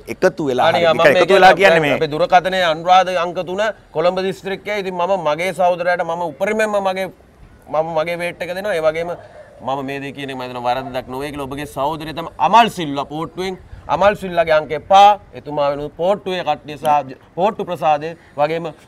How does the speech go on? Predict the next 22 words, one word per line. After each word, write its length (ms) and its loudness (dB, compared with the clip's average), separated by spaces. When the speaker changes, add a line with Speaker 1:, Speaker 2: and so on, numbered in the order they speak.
Speaker 2:
මෙතුමාගේ 520 2
දුරකථනයට 500 -4
දුරකථන 440 2
ප්‍රසාදය 380 -2
සහ 280 -10
වැඩ 220 -4
කරන 200 -10
මිනිස්සු 300 -12
දෙයක් 220 -6
ගේන්න 280 -6
අපිට. 240 -4
එතකොට 320 -10
අපේ 220 -6
රටේ 300 -4
ප්‍රශ්න 280 0
දකින්න 320 -2
ඕනේ. 160 2
අපිට 160 -2
අපේ 280 2
එක 100 -2
"උඹ 140 -4
බිසීද?" 380 -4